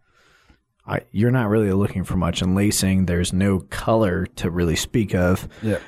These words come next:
Speaker 2: you wouldn't expect that.
Speaker 1: This flavor's delicious. Um,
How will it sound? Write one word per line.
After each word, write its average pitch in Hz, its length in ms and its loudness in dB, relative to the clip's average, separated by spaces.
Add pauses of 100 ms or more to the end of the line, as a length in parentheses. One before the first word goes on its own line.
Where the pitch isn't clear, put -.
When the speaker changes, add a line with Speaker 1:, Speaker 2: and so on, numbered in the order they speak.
(300)
Speaker 2:
you 120 160 4
wouldn't 110 160 2
expect 95 360 -4
that. 85 220 0
Speaker 1:
This 160 200 4
flavor's 165 440 4
delicious. 123 680 2 (260)
Um, 113 600 4